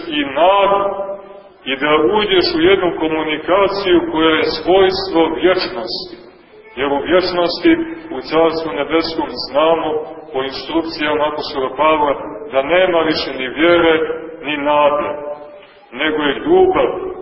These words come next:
A liturgija kao projava Carstva nebeskog, kao pristanje svjetlosti netvarne, svjetlosti Carstva nebeskog, poziva nas na to.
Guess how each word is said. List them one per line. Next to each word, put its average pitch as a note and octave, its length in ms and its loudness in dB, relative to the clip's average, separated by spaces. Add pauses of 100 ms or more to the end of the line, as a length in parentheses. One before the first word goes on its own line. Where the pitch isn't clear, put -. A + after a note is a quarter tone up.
(880)
A A#2 60 2
liturgija E3 760 2 (460)
kao C#3+ 160 2 (120)
projava F3 460 4 (140)
Carstva E3 500 2
nebeskog, D3 600 -4 (1160)
kao D#3+ 240 4 (800)
pristanje F3+ 720 2 (440)
svjetlosti E3 840 2 (640)
netvarne, D3 720 2 (220)
svjetlosti C#3+ 400 -6 (100)
Carstva D#3 460 0
nebeskog, C#3 440 -6 (460)
poziva D3 500 0 (100)
nas - 140 -6 (200)
na A#2+ 80 -4 (100)
to. C3+ 140 2